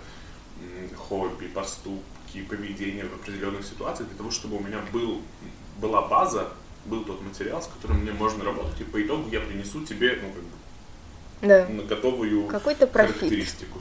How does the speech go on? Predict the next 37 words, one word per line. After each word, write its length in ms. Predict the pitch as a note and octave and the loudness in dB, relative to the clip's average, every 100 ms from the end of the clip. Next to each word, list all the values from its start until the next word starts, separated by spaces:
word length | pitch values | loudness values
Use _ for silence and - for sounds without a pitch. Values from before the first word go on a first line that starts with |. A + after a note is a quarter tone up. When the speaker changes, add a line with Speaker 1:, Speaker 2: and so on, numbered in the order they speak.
| - | -8
Speaker 1:
скажем 240 | G2 G2 - | -6 -6 -10
так. 140 | - - - - - - - - - - | -12 -10 -10 -10 -10 -12 -12 -12 -14 -10
Вот, 260 | G#2 F2+ E2+ | -8 -8 -6
то 40 | F2+ | -6
есть 140 | - | -2
в 60 | G#2+ | 0
обычной 440 | - F#3+ D3+ B2 | 2 2 2 -2
жизни 320 | A#2 G#2+ G2 | -2 -4 -4
за 140 | F#2+ G2 | -6 2
пять 320 | C#3 D3 - | 8 8 6
минут 240 | A2 G#2 - | -4 -6 -6
я 100 | G2 | -6
никак 360 | A2+ A2+ G2 - | -4 -4 -4 -4
не 60 | - | -10
смогу 300 | F2+ F2 E2+ | -10 -10 -10
этого 200 | D#2 F#2 | -8 -8
сделать, 460 | G#2 E3+ C#3+ - - - - - - - - - - - - | 0 2 2 -2 -10 -14 -14 -14 -16 -14 -14 -14 -14 -12 -2
как 200 | A2 G#2 | -2 0
бы 80 | F#2 | -4
я 100 | F2 | -4
ни 80 | F#2 | -8
старался, 540 | - G#2+ C#3+ - A2+ | -2 8 10 10 -2
как 180 | A2 G#2+ | -2 0
Speaker 2:
Да. 80 | G#2 | 0
Speaker 1:
бы 60 | G2 | -2
я 120 | F2+ | -4
ни 80 | - | -8
хотел. 420 | A2 - D#3+ D#3+ D#3+ - - - | -10 -4 -2 0 -4 -12 -12 -2
Я 160 | D3+ | 0
смогу 340 | E3 F#3 E3+ F#3+ | 0 0 4 4
это 140 | D#3+ | 2
сделать 380 | C3 D3+ F3 D#3 | 2 4 4 2
в 60 | - | -4
плане 760 | C3+ C3+ C#3 C3 B2+ B2 A#2+ A#2 G2+ - | -6 -6 -4 -4 -2 -2 -2 -4 -4 -8
сказать: 460 | - A#2 A#2 A#2 A#2 - - - B2+ | -8 -4 0 -2 -2 -10 -12 -10 -8
«Ну, 100 | C3 | -6
ты 160 | A#2 | -6